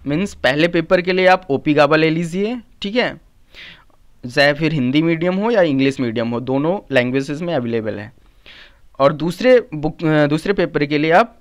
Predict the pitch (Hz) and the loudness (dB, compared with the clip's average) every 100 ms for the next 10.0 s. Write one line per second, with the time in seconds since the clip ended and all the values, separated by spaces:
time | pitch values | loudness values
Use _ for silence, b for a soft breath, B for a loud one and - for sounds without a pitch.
0 | - 160 151 - - 165 139 131 127 117 | -2 0 0 0 -4 0 2 2 0 -8
1 | 117 117 - - 202 294 311 _ _ _ | -12 -14 -18 -8 -2 -2 -4 _ _ _
2 | _ _ _ b b b b - 135 135 | _ _ _ b b b b 2 2 4
3 | 135 190 170 165 - 214 208 - _ - | 0 2 0 0 0 0 0 -6 _ -4
4 | 147 - 208 240 220 190 165 156 175 151 | -2 0 2 2 2 2 2 2 0 -2
5 | 143 196 185 185 185 196 196 - 170 208 | -4 -6 -4 -4 -4 -6 -4 0 0 2
6 | 165 156 139 131 135 127 147 175 B 202 | 0 2 0 0 -2 -4 -8 -12 B -20
7 | - 131 151 156 202 214 214 - - 143 | -6 2 2 2 2 2 0 -8 -2 0
8 | 156 - 147 151 - 185 180 175 139 135 | 0 0 0 0 -2 -4 0 0 0 0
9 | 175 180 151 139 139 113 123 123 139 202 | 0 2 2 0 0 -2 -2 -4 -2 -6